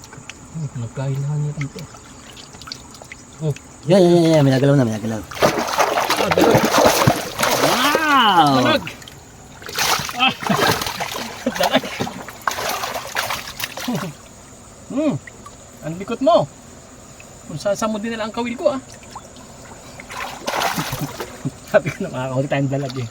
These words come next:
Speaker 1: Oh.
Speaker 2: Isa
Speaker 1: Okay.
Speaker 2: siya, malaki na siya.
Speaker 1: Kahit paano, eh, good size.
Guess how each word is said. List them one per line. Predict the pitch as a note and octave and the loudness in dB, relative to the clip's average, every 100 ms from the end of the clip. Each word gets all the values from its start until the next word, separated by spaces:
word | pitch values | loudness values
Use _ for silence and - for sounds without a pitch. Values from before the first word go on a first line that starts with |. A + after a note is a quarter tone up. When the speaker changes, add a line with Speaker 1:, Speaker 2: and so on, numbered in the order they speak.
| - - - - - - | -4 -4 -4 -10 -12 -8
Speaker 1:
Oh. | E3 - - - - - - - - - - - - - - - - - C#4 - - - - - - G#3+ - - - - - - - | -4 -4 -8 -18 -20 -20 -20 -18 -16 -12 -10 -8 -8 -10 -10 -10 -10 -8 -8 -4 -4 -4 -8 -10 -18 -18 -18 -18 -18 -18 -18 -18 -8
Speaker 2:
Isa | G3+ A#3+ | -4 0
Speaker 1:
Okay. | G#3+ | 2
Speaker 2:
siya, | C#3+ B2+ B2 | 4 4 4
malaki | B2 A2 B2 | 2 0 0
na | C#3+ | 0
siya. | B2+ A#2 A2+ A2+ | 0 -2 0 -2
Speaker 1:
Kahit | A2+ D3 - | -2 -8 -6
paano, | F#3 G3 G3+ | -6 -4 -6
eh, | G3+ | -6
good | F#3 G3+ | -4 -4
size. | - F#3+ D4 - | -2 -2 -4 -8